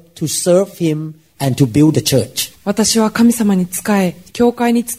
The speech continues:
Speaker 2: えるために神様の力が必要です。
Speaker 1: I'm glad that I don't need to do all these things by my own strength, but I have the power of God.
Speaker 2: 私はこれらのことを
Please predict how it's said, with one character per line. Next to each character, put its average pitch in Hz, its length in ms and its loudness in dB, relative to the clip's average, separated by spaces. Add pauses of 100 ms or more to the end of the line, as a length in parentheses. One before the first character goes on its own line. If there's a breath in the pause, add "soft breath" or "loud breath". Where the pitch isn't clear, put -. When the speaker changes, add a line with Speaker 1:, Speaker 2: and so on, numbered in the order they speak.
(100)
Speaker 2:
え 285 60 0
る 254 80 -2
た 220 140 -6
め 196 100 -2
に 190 100 -4
神 214 280 -2
様 208 200 -2
の 175 100 -2
力 196 360 -6
が 226 80 -4
必 214 240 -12
要 165 100 -10
で 151 160 -20
す。 - 220 -20 (160)
Speaker 1:
I'm 147 180 -4
glad 165 400 -2 (120)
that 135 300 -4
I 143 160 -6
don't 156 240 -4
need 170 240 -2
to 151 160 -4
do 143 380 -4
all 220 340 2
these 214 280 -4
things 175 360 0
by 135 220 -2
my 131 140 -6
own 131 180 -6
strength, 135 580 -8
but 127 160 -4
I 135 120 -6
have 139 220 -6
the 120 80 -8
power 120 420 -4
of 113 140 -8
God. 107 140 -16 (200)
Speaker 2:
私 208 340 0
は 208 80 2
こ 208 160 -2
れ 240 100 4
ら 254 140 4
の 226 100 4
こ 208 120 -6
と 196 160 -2
を 190 80 0